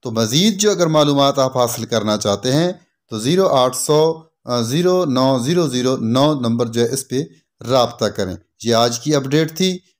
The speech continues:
इसके अलावा जो भी अपडेट होगी, जैसा कि इसके अलावा जो है, वो, अ, आपको पता है कि खानों के बारे में भी मालूमात होती हैं, तफरीही मालूमात भी इस चैनल पे होती हैं,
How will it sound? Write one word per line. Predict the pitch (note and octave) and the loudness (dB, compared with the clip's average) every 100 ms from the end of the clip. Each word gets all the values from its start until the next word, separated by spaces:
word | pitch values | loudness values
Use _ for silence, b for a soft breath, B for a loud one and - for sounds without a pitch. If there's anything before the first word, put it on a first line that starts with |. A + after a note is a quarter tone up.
| _ - | _ -14
इसके | D3+ - D3 | -12 -6 -4
अलावा | C#3 B2 C3 D3 - A#2 | 0 2 2 2 -2 -4
जो | A#2 B2+ | -2 0
भी | D#3+ E3+ | 0 0
अपडेट | D#3 D#3 E3+ E3 | -2 0 0 0
होगी, | D#3+ D#3+ F3 E3+ b b - | -2 -2 -6 -8 b b -8
जैसा | B2 C#3 D3 | -2 -2 0
कि | C#3+ C#3+ C#3+ - _ _ _ _ | -2 -2 -4 -6 _ _ _ _
इसके | C#3+ - D3+ | -12 -6 -4
अलावा | C3+ B2 B2+ C#3+ D3 _ _ - | 2 2 4 2 -2 _ _ -8
जो | C3 | 0
है, | C3 | 2
वो, | B2+ C#3 C#3 - - | 2 2 0 -2 -2
अ, | B2 A#2+ A#2 | 0 0 -2
आपको | B2+ A#2+ B2 | -2 -2 -4
पता | A#2+ A#2+ D#3 | -4 0 2
है | C3+ B2+ - _ _ _ _ _ _ _ - | 2 0 -6 _ _ _ _ _ _ _ -20
कि | A2 | -20
खानों | - B2 C3+ D3 | -4 0 0 0
के | D#3 | 2
बारे | D3+ D#3+ | 2 2
में | D#3 | 0
भी | D#3 | -2
मालूमात | D#3 D#3 D#3 D#3 D#3 | 0 0 2 2 0
होती | D#3 E3+ | -2 -2
हैं, | E3+ E3+ b b | -4 -4 b b
तफरीही | B2 B2 B2+ C3 | -10 -4 -4 0
मालूमात | D3+ D3+ D#3 D#3 D#3 | 2 2 2 2 2
भी | D#3 | 0
इस | D#3 - | -6 -2
चैनल | D#3 D#3 | -2 -2
पे | D#3 | -2
होती | C#3 C#3 D#3+ | -2 -2 -2
हैं, | E3 E3 | -2 -2